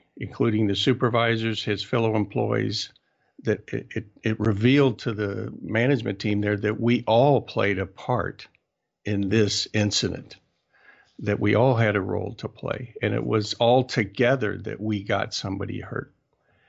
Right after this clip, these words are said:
And the plant manager, uh, you know, confronted me, and I essentially, he, he, he, uh, was very upset that I asserted that he could have somehow been involved. And at a certain point, I told him exactly how he was in,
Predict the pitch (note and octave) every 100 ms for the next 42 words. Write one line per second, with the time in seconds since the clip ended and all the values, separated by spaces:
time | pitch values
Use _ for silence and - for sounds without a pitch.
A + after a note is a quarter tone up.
0 | _ _ _ _ _ - A#2+ A#2+ A#2+ A2+
1 | G#2+ - A#2+ A2+ A2 A2+ A2+ G#2 G#2+ G2
2 | G2+ - G#2+ G#2 A2 - A#2+ - _ _
3 | A2 G#2+ - _ - G#2 - D#3 D3+ A#2
4 | G#2 G#2 G#2 G2+ G2+ G2 - A2 - A#2
5 | A2 G#2 - - - G#2 G#2 - C3+ A2+
6 | - - B2 B2 A#2+ A#2+ - _ B2 G#2+
7 | A2+ B2 A2+ G#2+ B2+ C3+ A#2 A#2+ - A#2+
8 | A#2 A2 G#2+ G#2+ G#2 - A2+ A2+ G2+ G2+
9 | - - C#3+ C#3+ A#2 G#2+ - A#2 G#2 G#2
10 | G2 G2 G2+ F#2+ F#2+ G2+ G2+ A#2+ - -
11 | _ - - - - - - - - A#2
12 | A#2 A2+ A2 C3 A#2+ A2 A#2 A2 A2 -
13 | G#2 G2+ G2+ G2+ F#2+ F#2+ G#2+ F#2+ G2 F#2
14 | F#2 F#2+ G2 G2 G2+ G2+ G#2+